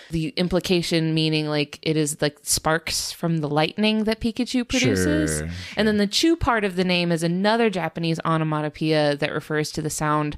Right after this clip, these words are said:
Speaker 1: that a mouse or a squirrel would make. It's like a rodent's sound.
Speaker 2: Mm-hmm,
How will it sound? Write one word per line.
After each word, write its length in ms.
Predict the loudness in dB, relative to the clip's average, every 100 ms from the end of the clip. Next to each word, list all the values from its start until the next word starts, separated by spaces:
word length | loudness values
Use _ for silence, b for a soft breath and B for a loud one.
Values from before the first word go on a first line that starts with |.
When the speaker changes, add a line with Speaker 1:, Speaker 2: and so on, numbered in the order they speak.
| B B B
Speaker 1:
that 160 | -4 -2
a 80 | 0
mouse 340 | 0 0 -2
or 80 | -4
a 60 | -6
squirrel 360 | -2 0 2
would 160 | 0 -4
make. 260 | -6 -6
It's 120 | -6 -4
like 120 | -2
a 40 |
rodent's 580 | 0 2 2 0 -4 -6
sound. 420 | -4 -2 -2 0 2
Speaker 2:
Mm-hmm, 60 | 2